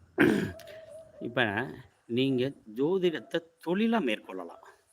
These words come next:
ஒரு அருமையான தொழிலை ஆரம்பிச்சு, நீங்க உங்க வாழ்க்கையை வந்து திறன்பட கொண்டு போய்க்கலாம்.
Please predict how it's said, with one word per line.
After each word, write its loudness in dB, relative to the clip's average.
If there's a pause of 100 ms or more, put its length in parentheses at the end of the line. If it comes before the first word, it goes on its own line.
(1300)
ஒரு -4
அருமையான 4
தொழிலை 4
ஆரம்பிச்சு, 0 (300)
நீங்க 6
உங்க 4
வாழ்க்கையை 0
வந்து -4
திறன்பட 2
கொண்டு -4
போய்க்கலாம். -14